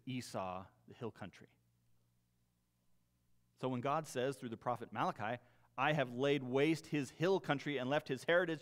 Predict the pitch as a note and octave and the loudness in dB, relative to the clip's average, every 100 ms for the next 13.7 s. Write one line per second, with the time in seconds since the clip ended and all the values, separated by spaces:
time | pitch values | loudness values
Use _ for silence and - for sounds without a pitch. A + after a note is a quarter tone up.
0 | - B2 A2+ D3 D#3 E3 C3+ B2 G#2+ G2+ | -6 -8 -2 -2 -2 -4 -6 -6 -6 -2
1 | D#3+ D3+ E3+ - - _ _ _ _ _ | 0 2 -2 -4 -20 _ _ _ _ _
2 | _ _ _ _ _ - C3+ C3 D3 D#3+ | _ _ _ _ _ -6 -2 2 4 4
3 | D#3+ C#3+ C3 C3 - E3+ E3 B2+ - F#2 | 2 0 -2 -6 -6 -6 -6 -6 -6 -6
4 | G2 - _ - - F3+ F#3+ E3+ A#2 - | -6 -8 _ -10 -6 0 0 0 -4 -4
5 | A#2+ F#2+ G2+ A#2 A2+ G#2+ G#2 A#2+ - G2+ | -6 -6 -6 -8 -8 -8 -4 -6 -6 -12
6 | F#2 F2 F2+ _ _ - A2 G2+ G2 - | -12 -14 -16 _ _ -10 -8 -6 -8 -10
7 | G#2 F#2 - - B2 G#2 A2 F#2+ C#2+ - | -14 -14 -16 -12 -8 -6 -4 -6 -10 -14
8 | _ _ _ _ _ - G#2 F#2 B2+ C#3 | _ _ _ _ _ -18 -16 -2 2 4
9 | D3 C3 B2 G#2 D3 E3 D3+ C3 C3 C3 | 4 0 -10 0 2 4 2 -2 -4 -4
10 | - B2 C3 C3 C3+ A#2 - B2 D3 G3 | 2 2 2 -2 -6 -6 -4 -2 -2 -4
11 | - _ _ _ _ _ _ _ _ _ | -10 _ _ _ _ _ _ _ _ _
12 | A2+ A2+ A2+ A2+ A2+ A2+ A2 - A2+ A2 | -8 -6 0 2 2 0 -6 -14 -8 -4
13 | A2 G2+ G#2 G#2 F#2+ - - | -4 -6 -6 -6 -8 -14 -18